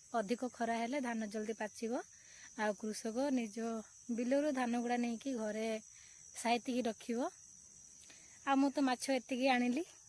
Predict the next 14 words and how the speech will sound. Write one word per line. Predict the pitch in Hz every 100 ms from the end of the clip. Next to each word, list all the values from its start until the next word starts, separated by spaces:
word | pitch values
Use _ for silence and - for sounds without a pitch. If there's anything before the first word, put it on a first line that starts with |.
| - 226
ଦେଖନ୍ତୁ, | 220 233 226 240
ମାଛ | 226 202 240
ମୁଁ | 233
ଏତିକି | 226 - 226 226
ଆଣିଛି। | 214 214 285 403 - - - - - - - -
ଆଉ | 202
ଗଲେ | 202 220 226
ମୁଁ | 220 226
ଆଜି | 220 208
ଆମ୍ବଳା | 220 220 208 214
ଝୋଳ | 202 220
କରିବି, | - 214 226 285 370 - - -
ଖାଇବୁ | - 202 202 220
ସମସ୍ତେ। | 233 220 214 - -